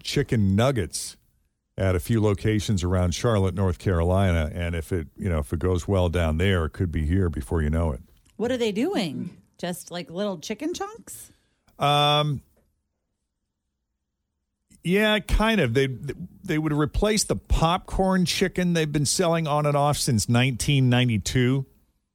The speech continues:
Speaker 1: So if you're a popcorn chicken fan at K F C, you'll be disappointed. But here's the part I liked. K F C's head and head chef talked about these new nuggets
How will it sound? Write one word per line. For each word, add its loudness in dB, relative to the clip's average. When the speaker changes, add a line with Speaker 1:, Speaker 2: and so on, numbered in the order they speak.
Speaker 1:
So 2
if 0
you're 2
a 2
popcorn 2
chicken 0
fan 2
at -2
K 2
F 0
C, 2
you'll 2
be 0
disappointed. 0
But 2
here's 2
the -4
part 2
I 4
liked. 0
K 0
F 0
C's 0
head 2
and 0
head 0
chef 0
talked 0
about 2
these -2
new 2
nuggets 2